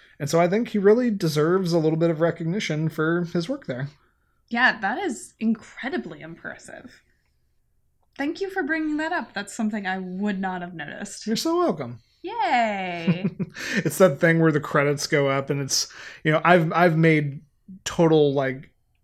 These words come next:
Speaker 1: amateur home movies. Like, this is stuff, like, you show your family and you, you write it all on paper and it's just like,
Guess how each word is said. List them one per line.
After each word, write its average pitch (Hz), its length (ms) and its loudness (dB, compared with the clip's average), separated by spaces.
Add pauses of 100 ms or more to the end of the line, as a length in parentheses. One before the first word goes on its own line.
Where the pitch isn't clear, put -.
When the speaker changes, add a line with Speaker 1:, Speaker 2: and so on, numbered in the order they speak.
(120)
Speaker 1:
amateur 147 480 0
home 131 260 -2
movies. 127 420 -6
Like, 135 140 -4
this 147 140 0
is 147 100 -2
stuff, 143 280 -2
like, 135 180 -2
you 135 80 -8
show 139 240 0
your 127 160 -4
family 123 580 -8 (380)
and 143 160 0
you, 131 300 -2
you 147 140 0
write 143 200 6
it 139 100 0
all 135 160 0
on 127 140 -4
paper 120 440 -6
and 120 100 -8
it's 123 100 -8
just 127 180 -4
like, 123 280 -2